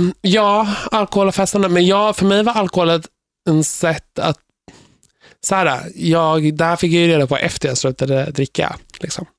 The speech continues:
Ehm, att jag, jag är så grov A D H D, men när jag dricker, då blir jag liksom lugn och harmonisk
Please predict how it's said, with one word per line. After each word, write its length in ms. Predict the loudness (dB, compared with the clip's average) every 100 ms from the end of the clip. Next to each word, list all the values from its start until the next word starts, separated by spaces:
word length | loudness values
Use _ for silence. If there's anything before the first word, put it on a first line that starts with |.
| _ _ -4
Ehm, 600 | 0 0 0 -2 -6 -12 _ _ -20 -20 -20 -20 _ _ _ -4
att 380 | -2 -2 -8 -16 _ _ _ _
jag, 680 | 0 2 4 2 2 0 0 -2 -4 -8 -8
jag 300 | 0 2 4
är 40 | 2
så 140 | 2
grov 220 | 2 2
A 120 | 2 2
D 60 |
H 120 | 2
D, 120 | 2 2
men 180 | 2
när 80 | 2
jag 140 | 2 0
dricker, 340 | -4 -2 -2
då 100 | 0
blir 160 | 2 2
jag 180 | 2
liksom 420 | 0 0 0 0 2
lugn 400 | 2 2 0 0
och 80 | 2
harmonisk 640 | 2 4 2 0 -2